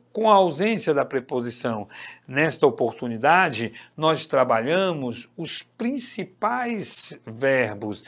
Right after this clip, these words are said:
aqueles verbos que costumam ser cobrados, não somente pelo cetred, mas que costumam ser cobrados por todas as bancas. Então, foi um material que está disponibilizado no nosso, no nosso Instagram. Você pode assistir a aula, porque ela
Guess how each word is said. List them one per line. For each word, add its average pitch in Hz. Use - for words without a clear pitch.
aqueles 170
verbos 208
que 190
costumam 208
ser 151
cobrados, 165
não 302
somente 220
pelo 196
cetred, 175
mas 196
que 202
costumam 208
ser 151
cobrados 175
por -
todas 240
as 160
bancas. 127
Então, 156
foi 175
um 160
material 147
que 165
está 185
disponibilizado 131
no 120
nosso, 120
no 143
nosso 123
Instagram. 156
Você 156
pode 190
assistir 135
a 123
aula, 151
porque -
ela 120